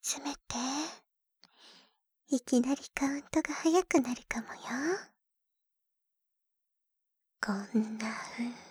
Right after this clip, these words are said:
五、四、三。<laughs> 今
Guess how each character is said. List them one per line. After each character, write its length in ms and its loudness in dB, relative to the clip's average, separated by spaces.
五、 120 4
四、 240 -2
三。 240 2
<laughs> 1400 -6
今 260 6